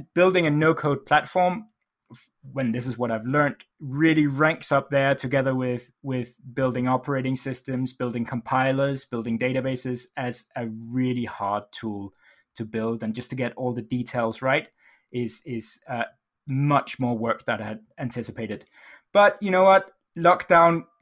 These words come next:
kept on going, and, um, I, I was very happy building my tool, uh, working on it, and started sharing with other people.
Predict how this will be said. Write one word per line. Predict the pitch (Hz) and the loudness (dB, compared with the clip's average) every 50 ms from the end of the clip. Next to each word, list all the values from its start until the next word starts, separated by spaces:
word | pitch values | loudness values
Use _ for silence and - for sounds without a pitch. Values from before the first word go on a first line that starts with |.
| _ - | _ 0
kept | - 160 147 - - | 2 2 2 4 4
on | 160 160 160 160 | 6 6 6 4
going, | 147 165 170 180 190 208 214 - - - - - - | 6 6 8 8 8 6 4 0 -4 -10 -14 -8 -4
and, | 147 143 143 147 143 143 143 - - - | -2 0 2 2 0 0 -2 -4 -4 0
um, | 156 147 147 147 147 143 147 143 147 - - _ _ - - | 2 4 4 4 4 2 2 0 -2 -4 -8 _ _ -4 0
I, | 143 143 143 147 143 143 147 - - - | 2 2 2 2 2 0 0 -2 -6 -4
I | 147 143 143 143 143 143 143 139 _ _ - | -2 0 0 0 0 -2 -4 -6 _ _ -12
was | 143 139 131 139 139 131 117 | -8 -4 -2 0 -2 -2 -2
very | 117 113 117 120 127 143 139 139 135 135 139 | -6 -10 -8 -4 -2 0 2 2 2 0 0
happy | 123 139 139 135 135 - 151 151 151 | 0 0 0 0 0 0 -2 -2 -4
building | 143 - - 143 143 143 143 147 143 143 | -6 -6 -2 0 0 0 0 0 0 0
my | 143 135 139 | 0 0 0
tool, | 135 - - 160 156 151 156 156 160 160 - - - | -2 -2 -2 0 0 2 2 0 -2 -4 -8 -10 -8
uh, | 143 139 131 131 127 | -4 -2 -2 -2 -2
working | 127 127 143 147 147 - 156 151 147 | -2 -2 0 0 0 0 -2 -2 0
on | 147 147 147 | 0 0 2
it, | 147 147 147 147 - - | 2 0 -2 -4 -6 -6
and | 143 135 131 127 | -4 -4 -2 -4
started | 123 - - 147 143 143 139 139 | -2 -2 0 0 0 0 -2 -4
sharing | - - 156 151 151 147 151 151 151 | -4 -2 2 2 2 2 2 0 -4
with | 147 151 135 147 | -6 -8 -4 -2
other | 156 151 151 175 | -2 0 0 -2
people. | 147 - 170 165 147 170 170 165 | -4 -4 -6 -4 -2 -2 -2 -2